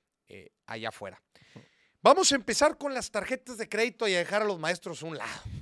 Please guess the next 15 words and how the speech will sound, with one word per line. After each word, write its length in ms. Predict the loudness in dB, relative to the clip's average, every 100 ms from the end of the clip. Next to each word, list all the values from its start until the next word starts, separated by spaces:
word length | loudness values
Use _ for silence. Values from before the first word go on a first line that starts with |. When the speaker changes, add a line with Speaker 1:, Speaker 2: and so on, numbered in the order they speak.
| -8
Speaker 1:
<laughs> 440 | -6 -6 -8 -12
Speaker 2:
Ya, 180 | -10 -6
ya 120 | -2
fue 100 | -2
mucho 240 | -2 -4 -4
cariño. 420 | -4 -4 -6 -12 _
Speaker 1:
Ya 180 | 0 0
fue 160 | 2 0
mucho, 480 | 0 0 0 -2 -2
ya 180 | -2 -2
fue 120 | -2
mucho 240 | -6 -8
cariño. 360 | -8 -8 -10 -16 _ -4
A 100 | 2
ver, 240 | 4 4